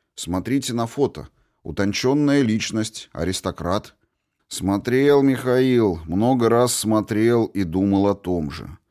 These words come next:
В общем, решение я принял самостоятельно. Нет у нас времени согласовывать и получать санкции из Москвы. Победителей не судят,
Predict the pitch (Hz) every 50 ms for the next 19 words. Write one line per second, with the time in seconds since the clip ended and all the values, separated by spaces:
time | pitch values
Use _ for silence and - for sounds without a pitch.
0 | _ _ _ _ _ _ _ _ - 78 98 135 160 156 - - - 143 135 135
1 | 127 113 113 107 - - 123 127 139 135 131 131 127 127 123 101 110 107 - -
2 | 98 98 95 98 101 98 92 - - 101 95 98 95 - - 104 101 95 90 78
3 | 64 - - - 58 53 50 52 - - _ _ _ _ _ _ _ _ _ _
4 | - 87 110 139 151 143 - 127 113 113 110 104 - - 101 107 123 131 131 127
5 | 117 101 92 87 - - 87 87 95 95 92 - - 117 123 135 127 110 98 82
6 | 78 - - - - 95 - 101 98 101 95 - - 110 104 98 - - - -
7 | 90 90 92 90 - - - 98 95 92 92 87 87 92 95 92 90 - - -
8 | 87 73 60 - - _ _ _ _ _ _ _ _ _ _ _ _ 107 101 90
9 | 107 113 98 101 147 170 156 - 156 135 127 123 117 123 131 139 135 - - 120
10 | 110 101 87 92 85 - -